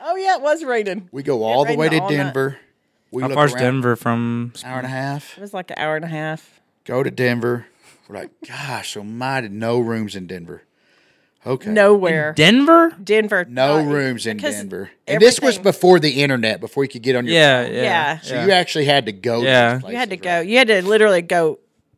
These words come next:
Speaker 1: drive it, get out, go in,
Speaker 2: Yeah.
Speaker 1: ask, and then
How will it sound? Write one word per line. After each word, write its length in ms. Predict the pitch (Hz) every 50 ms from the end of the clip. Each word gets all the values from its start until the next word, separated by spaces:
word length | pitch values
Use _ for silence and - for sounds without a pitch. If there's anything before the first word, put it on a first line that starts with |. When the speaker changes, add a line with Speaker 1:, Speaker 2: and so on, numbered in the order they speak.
| _ _ _ _ _ _ -
Speaker 1:
drive 400 | 151 151 160 160 160 156 160 160
it, 120 | 160 - _ _ _ _ -
get 140 | 143 151 147
out, 300 | 147 139 147 127 - _ _ _ -
go 180 | 156 156 170 180
in, 300 | 165 156 151 143 127 -
Speaker 2:
Yeah. 200 | 107 107 104 101 147
Speaker 1:
ask, 460 | 156 156 160 151 151 - - - - -
and 140 | 156 156
then 380 | 165 160 156 151 147 147 147 160